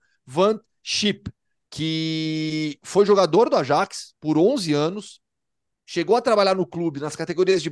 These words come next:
base como assistente técnico, foi técnico da Grécia no seu último emprego e desde novembro de dois mil e vinte e um, quando saiu do comando da Grécia, não coman-, não tinha comandado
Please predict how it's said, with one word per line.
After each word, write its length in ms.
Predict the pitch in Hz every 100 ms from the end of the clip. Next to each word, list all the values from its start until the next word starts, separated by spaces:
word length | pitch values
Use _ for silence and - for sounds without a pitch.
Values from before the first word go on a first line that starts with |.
| 147
base 320 | 156 156 131
como 140 | 156
assistente 420 | 147 - 156 -
técnico, 580 | - 143 156 175 - 196 - _ _ _ _
foi 160 | - 208
técnico 440 | 214 202 208 202
da 160 | 202 196
Grécia 520 | 170 190 240 - 196
no 100 | 165
seu 160 | 175 185
último 240 | 190 -
emprego 540 | 165 - 147 196 196 196
e 80 | 175
desde 440 | 143 190 220 185
novembro 360 | 202 185 185 180
de 60 |
dois 220 | 165 180 143
mil 100 | 160
e 60 |
vinte 220 | 151 147
e 20 | 170
um, 60 |
quando 200 | 180 170
saiu 260 | 151 151 160
do 80 | 165
comando 300 | 156 156 151
da 80 |
Grécia, 380 | 147 143 156 180
não 100 | 175
coman-, 460 | 175 170 165 147 143
não 200 | 131 147
tinha 200 | 139 156
comandado 540 | 151 151 143 147 147